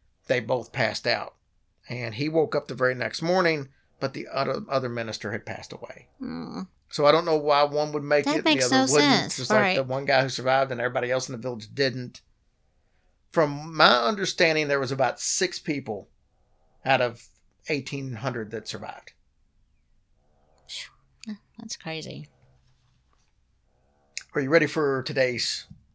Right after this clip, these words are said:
Speaker 1: weird fact?
Speaker 2: Sure.
Speaker 1: Future biotechnology could be used to make prisoners feel as if they served a thousand-year sentence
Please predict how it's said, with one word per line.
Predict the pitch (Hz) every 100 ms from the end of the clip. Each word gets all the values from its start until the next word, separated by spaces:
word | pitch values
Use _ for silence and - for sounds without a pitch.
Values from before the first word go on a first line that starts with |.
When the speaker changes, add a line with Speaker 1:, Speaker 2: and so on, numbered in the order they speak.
| _ _ _ _ -
Speaker 1:
weird | 151 127 -
fact? | 117 165 - -
Speaker 2:
Sure. | - - 185 269 294 - - _ _ _ _ _ _ _ _ _ _ _ _ _ _ _ _ _
Speaker 1:
Future | 170 190 190 226 226
biotechnology | 233 143 139 156 170 - 175 160 151 143 117 98 104 - _ _ _ _ _
could | - 185 180
be | 214
used | 208 190 220 151 131
to | -
make | 143 139 -
prisoners | - - 269 208 139 120 -
feel | 143 127 127
as | 120 127
if | 127
they | 139 117
served | - 156 151 139
a | 120
thousand-year | - 139 147 165 180 170 165 160
sentence | - 160 123 113 -